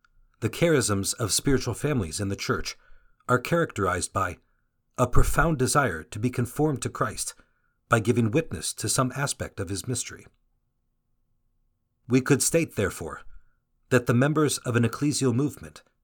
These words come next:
institute, or community contemplate, live, and transmit the whole mystery of Christ in light of a particular mystery of his life. The fact that the various charisms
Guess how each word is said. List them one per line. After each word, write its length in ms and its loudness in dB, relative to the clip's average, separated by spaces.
institute, 640 -4
or 120 2
community 580 2
contemplate, 640 -2
live, 400 2
and 140 -2
transmit 540 -4
the 80 2
whole 220 4
mystery 360 0
of 80 -2
Christ 440 -4
in 120 2
light 260 2
of 120 -6
a 80 2
particular 520 4
mystery 480 -4
of 120 -12
his 160 -4
life. 320 -6
The 100 2
fact 380 -2
that 160 -2
the 80 0
various 360 2
charisms 540 -2